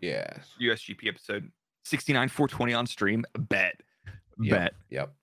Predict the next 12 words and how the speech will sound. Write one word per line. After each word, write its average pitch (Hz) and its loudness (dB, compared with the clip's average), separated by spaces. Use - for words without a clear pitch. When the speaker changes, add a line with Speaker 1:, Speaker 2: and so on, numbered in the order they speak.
Speaker 1:
And, 87 -8
uh, 92 -4
I 208 -12
think 240 -2
that's 139 -2
about 110 2
it 214 0
for - -10
the 214 -6
podcast, 123 -2
isn't 254 -4
it? - -6